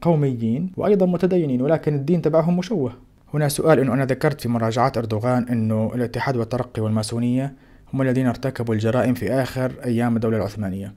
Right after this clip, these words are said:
طبعا أنا لم أقل أنه كل أخطاء العثمانيين في القرن العشرين كانت على الاتحاد والترقي، لكن تقريبا السلاطين كلهم اللي جاءوا بعد السلطان عبد الحميد كانوا مجرد دمى، فهناك أيضا أخطاء تحمل على هؤلاء.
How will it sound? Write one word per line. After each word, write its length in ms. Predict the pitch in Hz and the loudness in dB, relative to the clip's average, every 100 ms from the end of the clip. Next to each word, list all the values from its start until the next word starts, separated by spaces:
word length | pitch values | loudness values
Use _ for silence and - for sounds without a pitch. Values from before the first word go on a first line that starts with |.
| - | -4
طبعا 200 | 139 143 | 0 2
أنا 140 | 156 | 2
لم 140 | 156 165 | 0 -2
أقل 300 | 147 - 127 | -2 -2 0
أنه 160 | 123 | 0
كل 240 | 117 170 135 | 2 0 0
أخطاء 280 | - 143 | -2 -2
العثمانيين 520 | 113 117 117 117 120 110 | -2 -2 -2 0 0 -2
في 80 | |
القرن 280 | 104 110 123 | -6 -6 -4
العشرين 360 | 107 110 - 117 | -4 -4 -6 -4
كانت 300 | 117 113 101 | -4 -4 -4
على 180 | 101 110 | -4 -4
الاتحاد 480 | - - - 117 | -4 -8 -6 -6
والترقي، 420 | 110 104 98 - 110 | -6 -8 -10 -8 -6
لكن 360 | 117 123 104 - | -4 -4 -6 -8
تقريبا 480 | - - 156 151 143 | -14 -4 -2 0 0
السلاطين 460 | 123 135 131 147 143 | -2 -4 -2 -2 -2
كلهم 340 | 156 139 113 | 0 0 2
اللي 140 | 110 | 0
جاءوا 220 | 113 139 123 | 0 -2 0
بعد 260 | 117 113 | 0 0
السلطان 400 | 107 - 110 127 | -4 -8 -4 -2
عبد 140 | 113 107 | 0 -2
الحميد 340 | - 139 135 | -4 -6 -6
كانوا 260 | - 143 127 | -4 -2 -2
مجرد 340 | 123 123 98 | -2 -4 -4
دمى، 200 | 90 87 - _ | -6 -8 -12 _
فهناك 380 | - 127 147 139 | -6 -2 -2 2
أيضا 240 | 147 131 | 2 2
أخطاء 320 | 113 - 147 - | -2 -2 -2 -2
تحمل 520 | 120 - 170 139 123 | -4 0 0 2 0
على 160 | 113 | 0
هؤلاء. 360 | 104 101 104 | -2 -4 -6